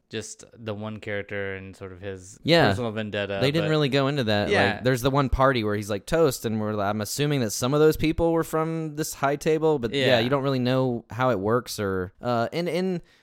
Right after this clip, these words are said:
Speaker 2: we talked a little bit about Lawrence Fishburne, but I feel like they have some character in this movie that maybe didn't get much screen time, but towards the end,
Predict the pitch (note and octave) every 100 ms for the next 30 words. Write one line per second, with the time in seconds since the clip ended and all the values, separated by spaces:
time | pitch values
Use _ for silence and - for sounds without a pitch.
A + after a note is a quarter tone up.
0 | - D3+ F3 D#3+ E3 D#3+ D3 C#3+ C3 C#3+
1 | - C#3+ - A2+ A2+ A#2+ - A2+ A2 _
2 | - C#3+ G3 F#3 F3+ D#3 - - G#2+ F#2+
3 | C3+ D#3+ E3 B2+ - - D#3+ E3+ F3 F#3+
4 | F#3 F#3 F#3+ - F#3+ F#3+ B2+ A#2+ C#3 D3+
5 | D3 D3+ D3+ - - C#3 D#3 F3+ F3+ F3+
6 | - B2+ A#2 - - F3+ F3 B2+ F2 A#2
7 | E3+ F#3+